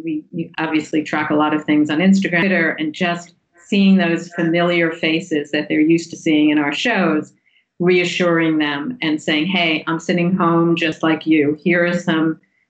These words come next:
tips. You know, I'm taking long walks with my dog. I'm trying to do exercise. I'm listening to music,"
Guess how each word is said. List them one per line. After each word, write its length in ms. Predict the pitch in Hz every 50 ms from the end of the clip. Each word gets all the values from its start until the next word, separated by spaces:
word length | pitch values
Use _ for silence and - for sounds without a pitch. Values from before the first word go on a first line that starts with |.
| _ _ -
tips. 440 | - 220 185 196 196 - - - _
You 120 | - 175
know, 200 | 170 170 170 170
I'm 120 | 165 165 165
taking 300 | 170 196 190 185 180 175
long 260 | 175 175 175 175 180
walks 320 | 175 170 175 175 170 - -
with 160 | 185 175 -
my 160 | 175 170 170
dog. 580 | 170 170 165 156 151 143 143 139 139 139 135 - -
I'm 420 | 156 151 147 147 151 147 151 151 151 - _ _ _ _ _
trying 240 | - 175 165 160 160
to 100 | 170 165
do 180 | 165 165 165
exercise. 760 | 165 156 156 - - 147 - - 151 147 143 143 147 139 139
I'm 260 | 151 147 151 160 160 156
listening 360 | 170 170 170 170 165 165 165
to 100 | - -
music," 500 | 160 160 160 156 147 - 156 151 - _